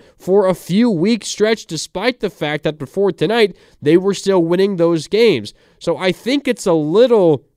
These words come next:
it's not the smartest thing to just write this off and say, "Well, it was a bad day.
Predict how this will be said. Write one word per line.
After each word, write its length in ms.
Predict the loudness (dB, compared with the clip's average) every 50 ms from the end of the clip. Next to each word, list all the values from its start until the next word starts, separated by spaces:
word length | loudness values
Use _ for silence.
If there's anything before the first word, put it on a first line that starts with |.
| _ _ _ _ _ _ _ _ _ _ _ _ _ _ _ _
it's 220 | -2 -2 -2 -4 -18 _ _ _ _ _ _ _ _ _
not 400 | -4 -2 0 0 0 0 -2 _
the 100 | -2 -2
smartest 580 | -2 -2 -2 0 2 2 4 2 2 0 -2 -2
thing 280 | -2 0 0 0 0 0
to 100 | -2 -2
just 240 | -2 -4 -6 -4
write 220 | -2 -2 -2 -2 -2
this 160 | -2 -2 -2
off 200 | 0 0 -2 -2
and 120 | -4 -4
say, 100 | -2 -2
"Well, 240 | 0 0 0 -2 0
it 40 | -2
was 120 | -2 -2
a 60 | -4 -4
bad 340 | -2 -2 0 0 0 0
day. 400 | 0 0 2 2 2 2 2 0